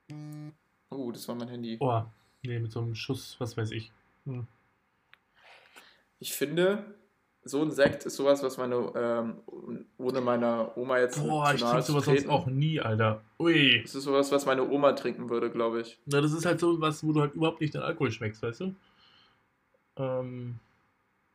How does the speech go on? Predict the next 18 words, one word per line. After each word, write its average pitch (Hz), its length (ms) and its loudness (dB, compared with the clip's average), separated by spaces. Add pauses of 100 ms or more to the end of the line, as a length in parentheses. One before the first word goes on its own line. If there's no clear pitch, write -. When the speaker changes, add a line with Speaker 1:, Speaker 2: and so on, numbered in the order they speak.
(120)
Speaker 2:
es 113 100 -6
sind - 120 -4
auch 110 100 0
nur 113 80 2
sieben 110 240 2
Prozent 110 340 0
wohlgemerkt. 104 540 0
<laughs> - 40 2 (360)
Also 190 120 10
es 139 160 10
ist 147 120 0
nicht 147 140 4
so 123 100 2
viel 123 120 2
Alkohol 127 280 6
zu 135 100 0
schmecken 131 300 -4
da. 127 240 4